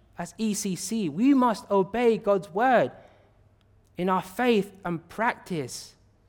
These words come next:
in how we function as a church. We must obey God's word to the letter so that we reflect what he wants us to be. As we look out there, there are many churches who don't obey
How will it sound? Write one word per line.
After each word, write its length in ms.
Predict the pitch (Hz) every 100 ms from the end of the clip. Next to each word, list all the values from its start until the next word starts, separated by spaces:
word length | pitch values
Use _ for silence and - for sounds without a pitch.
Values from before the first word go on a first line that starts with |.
| _ _ _ _ _ _ _ _ _ _
in 100 | 165
how 160 | 175 226
we 140 | 220
function 560 | 214 - 247 233 - 208
as 220 | - 180
a 60 | 190
church. 680 | - 233 240 185 - - - _ _ _ _ _
We 100 | 185
must 240 | 208 220 214
obey 480 | 151 - 247 247
God's 280 | 233 226 180
word 320 | 170 226 220 220
to 60 |
the 120 | 208
letter 640 | 208 226 240 226 180 123 120 - _ _ _ _ _ _ _
so 140 | -
that 180 | 196 185
we 80 | 196
reflect 720 | 196 196 - 226 269 202 - 180 -
what 160 | 165
he 220 | 160 233 214
wants 400 | 190 247 190 220
us 180 | 196
to 220 | - - 175
be. 460 | 202 226 147 113 - _ _ _ _ _ _ _ _ _ _ _ _
As 140 | 147 151
we 80 |
look 220 | 165 214 208
out 220 | 180 156
there, 220 | 180 175
there 140 | 165
are 80 | 156
many 260 | 165 185 190
churches 540 | - 196 190 190 170
who 100 | 185
don't 440 | - - 220 233 220
obey 520 | 180 180 170 139